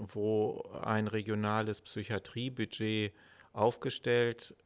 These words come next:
wurde. Das heißt, es lohnt sich für die Kliniken nicht so sehr, dass die Patienten hier im Bett liegen und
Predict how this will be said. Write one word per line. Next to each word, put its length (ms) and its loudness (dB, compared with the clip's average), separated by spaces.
wurde. 340 0
Das 320 -2
heißt, 460 0
es 180 -10
lohnt 240 0
sich 160 -8
für 140 -8
die 120 -6
Kliniken 680 -2
nicht 200 -2
so 160 -2
sehr, 280 4
dass 220 -2
die 100 -6
Patienten 800 -4
hier 240 -2
im 100 -4
Bett 320 2
liegen 460 -2
und 240 -2